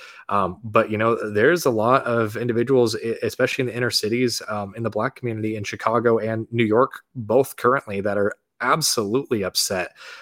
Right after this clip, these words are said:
about illegal immigration and how it's affecting their communities right now. And that's honestly a, a great opportunity for people, uh, you know, to go in and, and rack up some, some votes where we other, otherwise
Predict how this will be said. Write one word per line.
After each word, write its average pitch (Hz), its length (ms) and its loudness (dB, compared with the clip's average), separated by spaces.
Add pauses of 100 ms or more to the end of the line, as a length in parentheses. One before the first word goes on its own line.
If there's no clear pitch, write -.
(140)
about 113 260 2 (140)
illegal 117 300 6
immigration 110 580 2 (200)
and 98 160 -2
how 110 200 2
it's 107 140 -2
affecting 110 400 -4
their 104 120 0
communities 98 420 -2
right 90 160 -2
now. 87 240 -6
And 92 100 -4
that's 107 180 -2
honestly 110 420 -2
a, 92 220 -4
a 95 120 -2
great 101 240 -4
opportunity 98 520 -4
for - 140 -12
people, 95 460 -4 (500)
uh, 113 40 0
you 120 120 2
know, 117 80 2
to 110 100 -2
go 117 280 2
in 135 180 0
and, 107 140 -6 (100)
and 95 140 -8
rack 101 260 -2
up 127 100 -2
some, 104 320 -8 (200)
some 120 200 -4
votes 90 460 -2
where 98 220 0
we 98 180 0
other, 107 180 0 (280)
otherwise 131 640 6